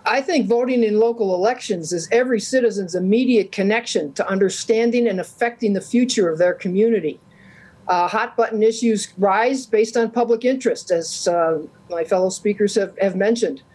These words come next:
And to quote a long-standing, uh, longtime community leader, Judge Wynn Knock, "Any community worth living in is worth doing something for."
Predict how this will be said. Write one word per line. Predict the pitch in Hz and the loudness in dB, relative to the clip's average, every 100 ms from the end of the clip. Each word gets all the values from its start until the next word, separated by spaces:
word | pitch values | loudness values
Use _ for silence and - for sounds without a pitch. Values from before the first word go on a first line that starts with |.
| - - | -20 -12
And | 180 | -4
to | 185 | -2
quote | - 233 233 233 | 2 2 2 0
a | 190 | 0
long-standing, | 190 208 226 220 - 220 214 208 202 | 0 2 2 0 0 2 2 2 0
uh, | 175 190 185 180 | 0 0 0 0
longtime | 196 202 214 240 220 214 | 0 0 0 0 0 0
community | 220 233 226 202 | 0 2 0 0
leader, | 214 254 220 | 2 2 0
Judge | 196 214 185 | 0 -2 0
Wynn | 220 214 | 0 0
Knock, | 220 240 175 - - | 0 -2 -4 -6 -2
"Any | 240 269 233 - | 0 2 0 -2
community | 226 220 262 254 196 | 0 2 4 2 0
worth | 190 214 208 | 2 2 2
living | 208 240 262 170 | 0 0 0 0
in | 151 156 | -2 -4
is | 175 190 | -4 0
worth | 202 202 | 2 2
doing | 165 233 247 | 0 0 2
something | - 175 139 143 | 0 -4 -2 -4
for." | - 160 - | 0 0 0